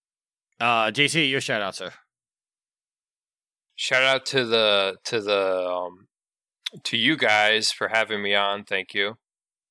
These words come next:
Speaker 2: Uh, shout out to all of the community. It's always great to chat with you guys, especially when it crosses with, uh,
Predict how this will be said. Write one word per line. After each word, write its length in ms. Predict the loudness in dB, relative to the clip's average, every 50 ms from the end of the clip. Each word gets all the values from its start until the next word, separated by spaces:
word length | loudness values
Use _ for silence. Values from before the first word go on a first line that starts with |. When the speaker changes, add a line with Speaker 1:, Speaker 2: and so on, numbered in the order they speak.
| _ _ _ _ _ _ -2
Speaker 2:
Uh, 400 | 0 2 4 4 4 2 2 0
shout 300 | 0 0 2 4 4 4
out 260 | 4 4 4 2 0 -4 -8
to 380 | -6 -4 -2 -2 0 -2 -2 -2
all 320 | -2 -2 0 0 0 0
of 60 | -2 -6
the 60 | -14
community. 720 | -16 -14 -10 -8 -6 -6 -4 -4 -4 -2 -2 -4 -4 -6 -10
It's 160 | -8 -4 -2
always 340 | 0 0 0 -2 -2 -4 -4
great 300 | -2 0 2 2 0 -2 -8
to 80 | -18 -14
chat 380 | -8 -2 0 2 2 2 0 -2
with 140 | -6 -10 -10
you 100 | -6 -2
guys, 460 | 0 0 2 0 -2 -4 -6 -10 -10
especially 920 | -8 -8 -4 0 0 0 0 0 -4 -4 -2 0 0 0 0 0 -2 -4 -8 _ _ _ _ _ _ _ _
when 260 | -4 0 2 2 2
it 140 | 2 0 -2
crosses 800 | -4 0 2 4 4 4 4 2 0 -4 -4 -4 -4 -6 -6 -6
with, 300 | -4 -4 -4 -4 -4 -2
uh, 260 | 0 0 2 0 0